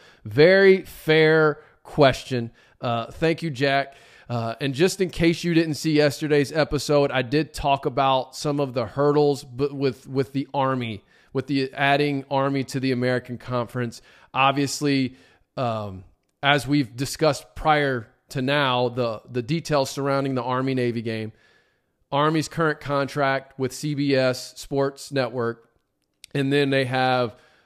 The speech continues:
about thirty-five million dollars worth of scheduled games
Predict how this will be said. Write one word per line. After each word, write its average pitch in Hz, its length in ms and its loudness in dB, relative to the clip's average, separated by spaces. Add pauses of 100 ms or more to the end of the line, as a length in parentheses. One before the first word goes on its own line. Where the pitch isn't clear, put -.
(440)
about 139 400 -2
thirty-five 175 600 4
million 151 260 0
dollars 139 460 2
worth 131 500 0
of 117 640 -4 (160)
scheduled 139 640 -2
games 139 520 -2